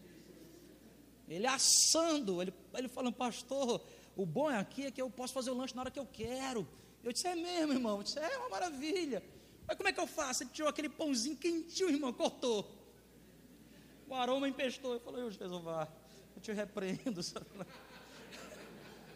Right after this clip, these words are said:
Aí ele pegou aquela mortadela Cerati, conhece a mortadela Cerati? Boa pra dedéu. Pegou a mortadelazinha assim, meu irmão, cortou aquela fatia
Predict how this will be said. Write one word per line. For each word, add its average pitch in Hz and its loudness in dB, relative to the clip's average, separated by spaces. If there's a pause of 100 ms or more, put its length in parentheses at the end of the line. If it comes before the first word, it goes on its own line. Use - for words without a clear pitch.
(300)
Aí - 0
ele 370 2
pegou 359 4
aquela 339 4
mortadela 285 4
Cerati, 247 2
conhece 277 2
a - 0
mortadela 208 0
Cerati? 196 -2
Boa 269 2
pra 302 -4
dedéu. 254 0 (320)
Pegou 269 0
a 277 4
mortadelazinha 269 0
assim, 277 2
meu 277 2
irmão, 269 2
cortou 269 0
aquela 269 0
fatia - -4